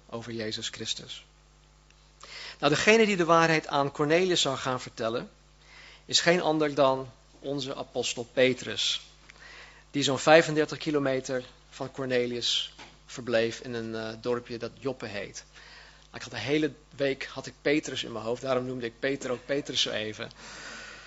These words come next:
Goed, in het eerste stuk van dit verhaal zagen wij hoe God zich aan Cornelius openbaarde door middel van een visioen.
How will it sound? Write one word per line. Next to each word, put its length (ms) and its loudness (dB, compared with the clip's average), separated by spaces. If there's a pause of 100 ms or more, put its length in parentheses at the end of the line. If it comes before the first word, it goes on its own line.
(2250)
Goed, 340 -12 (220)
in 100 -4
het 80 -2
eerste 260 8
stuk 280 4
van 120 0
dit 120 -2
verhaal 440 -2 (840)
zagen 320 6
wij 120 2
hoe 80 -2
God 240 -2
zich 160 -4
aan 80 -4
Cornelius 500 2
openbaarde 720 0 (320)
door 140 2
middel 220 4
van 340 2
een 120 -4
visioen. 560 -2